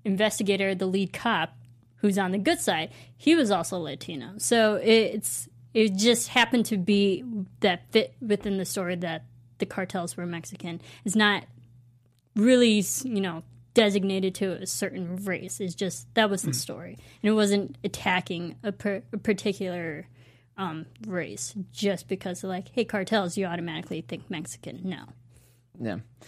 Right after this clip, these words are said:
Speaker 2: And to that point, I mean, it's, uh, as far as the corruption, it, the, the corruption stemmed pretty far.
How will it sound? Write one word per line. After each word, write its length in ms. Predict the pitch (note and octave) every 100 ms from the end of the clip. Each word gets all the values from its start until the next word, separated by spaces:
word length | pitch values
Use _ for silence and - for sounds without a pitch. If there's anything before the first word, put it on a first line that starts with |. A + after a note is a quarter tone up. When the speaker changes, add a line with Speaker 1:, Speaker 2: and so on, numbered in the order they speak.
| - -
Speaker 2:
And 300 | B3+ B3+ - F3+
to 120 | A#3+
that 180 | F#3+ -
point, 240 | G3+ E3+
I 40 | C3+
mean, 220 | C3+ B2
it's, 360 | A2+ - - - A#2
uh, 320 | A#2 F#2+ - - - - _ _ _ _ _ _ -
as 140 | B2 -
far 300 | - C#3+ C3+
as 120 | A#2+
the 100 | -
corruption, 720 | - A#2 A#2+ B2 - A2 A2+ -
it, 120 | A#2 - B2+
the, 80 | - F2 A2+ A#2
the 120 | A#2+
corruption 380 | - C3 - B2
stemmed 340 | - A#2+ A2 -
pretty 340 | - C3 A2
far. 600 | - - A2+ G#2+ G2+ G#2